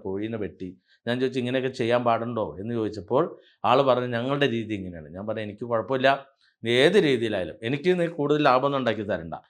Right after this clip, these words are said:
ആവശ്യമില്ലാതെ പൈസ ചിലവാകുന്ന ഈ അവസ്ഥ ഒന്ന് മാറ്റി തന്നാൽ മതി. പിന്നെ ജോലികൾക്കുണ്ടാകുന്ന തടസ്സം, ആവശ്യമില്ലാതെ വണ്ടികൾ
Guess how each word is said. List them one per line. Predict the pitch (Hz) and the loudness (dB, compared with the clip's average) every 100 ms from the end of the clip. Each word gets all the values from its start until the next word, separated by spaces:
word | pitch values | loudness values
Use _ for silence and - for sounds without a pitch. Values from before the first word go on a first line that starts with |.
| _ _ 120 | _ _ 6
ആവശ്യമില്ലാതെ | 160 202 214 180 139 127 127 135 | 6 6 4 2 4 4 4 0
പൈസ | 120 113 123 110 | -2 -2 -2 -2
ചിലവാകുന്ന | 101 101 95 107 - 107 | 0 -2 -4 -8 -8 -6
ഈ | 90 | -4
അവസ്ഥ | 82 80 - - - _ _ _ _ _ | -4 -8 -12 -12 -12 _ _ _ _ _
ഒന്ന് | 156 170 | 0 2
മാറ്റി | 107 92 98 | 0 -4 -8
തന്നാൽ | 85 80 73 | -10 -10 -16
മതി. | 76 | -12
പിന്നെ | 104 123 156 - _ _ 139 | -4 -4 -4 -8 _ _ 4
ജോലികൾക്കുണ്ടാകുന്ന | 147 147 139 131 127 123 120 | 4 4 2 0 2 2 2
തടസ്സം, | 101 101 98 - _ 101 | -2 -2 -6 -8 _ -4
ആവശ്യമില്ലാതെ | 113 120 131 120 113 113 | -2 -2 -4 -4 -4 -6
വണ്ടികൾ | 113 113 | -6 -6